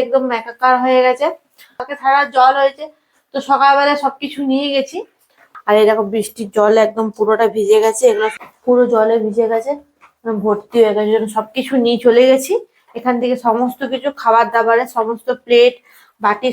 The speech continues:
সবকিছু, এখানে অনেক জিনিস, এখানেও অনেক জিনিস নিয়ে চলে গেছি। কিচেনে তো কাজ এখানে হবে না, আজকে যাবো বাড়িতে, ভেতরে আলাদাভাবে রান্না করব। তো সবকিছু দেখতে থাকো গাইস। আর বৃষ্টিতে ভিজে তো চারিদিকে একদম ভর্তি হয়ে গেছে, এখনো স্নান করিনি।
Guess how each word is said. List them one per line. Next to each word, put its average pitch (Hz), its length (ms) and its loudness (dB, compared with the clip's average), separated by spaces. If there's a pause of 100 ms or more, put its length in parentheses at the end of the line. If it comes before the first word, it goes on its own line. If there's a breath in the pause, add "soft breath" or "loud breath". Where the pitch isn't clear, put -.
সবকিছু, 220 380 -6 (100)
এখানে 226 240 -4 (180)
অনেক 233 160 -6 (140)
জিনিস, 254 220 0 (100)
এখানেও 226 340 -2
অনেক 214 160 -12 (100)
জিনিস 233 260 -10
নিয়ে 226 180 -14
চলে 220 200 -8
গেছি। 233 220 -2 (160)
কিচেনে 311 380 -2 (100)
তো 330 60 4 (140)
কাজ 294 160 4 (200)
এখানে 294 300 -6
হবে 262 240 2
না, 370 60 -6 (440)
আজকে 240 320 -2
যাবো 262 120 4 (100)
বাড়িতে, 233 360 2
ভেতরে 262 340 -2
আলাদাভাবে 233 500 -2
রান্না 226 240 -4 (100)
করব। 254 180 2 (600 soft breath)
তো 247 60 -12 (100)
সবকিছু 233 340 -6 (120)
দেখতে 233 220 2
থাকো 262 220 2
গাইস। 277 160 2 (140)
আর 240 80 4 (120)
বৃষ্টিতে 233 320 -8 (100)
ভিজে 233 260 -4
তো 262 100 -10
চারিদিকে 233 400 -4
একদম 233 240 -2 (120)
ভর্তি 226 380 -4
হয়ে 294 200 4
গেছে, 294 220 2 (420 loud breath)
এখনো 254 280 0 (120)
স্নান 254 240 -2 (160)
করিনি। 320 360 2